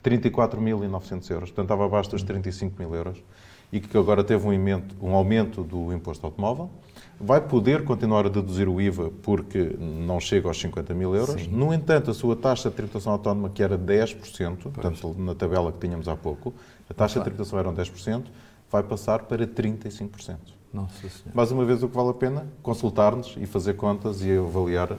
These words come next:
Speaker 1: esta questão, não é?
Speaker 2: Vou lá, já sabe, vou recordar um e-mail, vai aparecer aqui outra vez. corporatevision arroba gmail ponto com. E também já sabe
Speaker 1: Não é Gmail.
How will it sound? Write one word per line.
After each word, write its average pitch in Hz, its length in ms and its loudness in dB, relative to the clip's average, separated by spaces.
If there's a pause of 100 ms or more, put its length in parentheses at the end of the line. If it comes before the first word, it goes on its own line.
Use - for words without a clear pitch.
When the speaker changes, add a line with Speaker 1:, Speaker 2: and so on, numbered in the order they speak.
(140)
Speaker 1:
esta 85 240 -8
questão, - 240 -8 (120)
não 78 60 -10
é? 71 40 -8 (140)
Speaker 2:
Vou 151 280 6
lá, 160 260 6
já 135 180 6
sabe, 175 320 4 (160)
vou 139 220 6
recordar 131 320 6
um 110 60 2
e-mail, 87 320 -4
vai 135 220 6
aparecer 147 340 6
aqui 160 160 6
outra 123 200 6
vez. 87 300 -2 (380)
corporatevision 104 1080 4 (180)
arroba 120 520 4 (160)
gmail 113 460 2
ponto 98 260 -4
com. 87 140 -10 (380)
E - 40 0
também 175 240 8
já 185 160 6
sabe 113 400 2
Speaker 1:
Não 98 160 2
é 92 60 2
Gmail. 87 360 -2